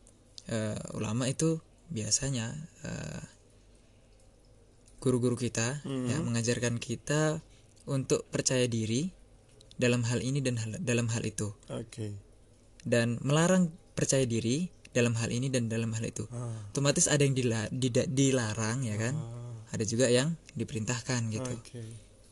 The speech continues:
Speaker 1: Nah, dalam kesempatan ini kita tuh mau bicara tentang percaya diri, itu otomatis ada dua tuh bagiannya.
Speaker 2: Hmm.
Speaker 1: Yang pertama,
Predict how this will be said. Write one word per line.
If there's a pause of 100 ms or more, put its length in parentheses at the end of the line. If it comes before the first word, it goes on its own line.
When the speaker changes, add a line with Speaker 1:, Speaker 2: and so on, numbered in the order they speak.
(600)
Speaker 1:
Nah,
dalam
kesempatan
ini
kita
tuh
mau
bicara
tentang
percaya
diri, (540)
itu
otomatis
ada
dua
tuh
bagiannya. (460)
Speaker 2:
Hmm. (380)
Speaker 1:
Yang
pertama,